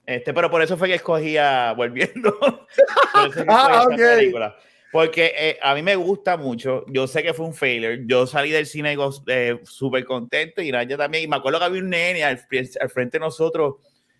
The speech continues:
Speaker 1: en la escena final de Don't Stop the-, así, ca-, bailando. Y yo decía, "Mira, hasta el nene se está gozando la canción de los ochenta". Este,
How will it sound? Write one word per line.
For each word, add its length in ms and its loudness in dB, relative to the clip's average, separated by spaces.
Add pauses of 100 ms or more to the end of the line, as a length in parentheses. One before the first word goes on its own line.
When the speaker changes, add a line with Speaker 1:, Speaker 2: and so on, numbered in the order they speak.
(140)
Speaker 1:
en 180 -2
la 60 2
escena 320 -2
final 420 -2
de 160 0
Don't 260 -2
Stop 220 -2
the-, 200 -6
así, 480 -4
ca-, 300 -2
bailando. 800 2
Y 80 -2
yo 60 0
decía, 180 -2
"Mira, 120 0
hasta 180 -4
el 80 -2
nene 140 -2
se 80 -4
está 140 -2
gozando 340 -4
la 120 0
canción 360 -4
de 80 -2
los 120 2
ochenta". 480 -6 (560)
Este, 920 -2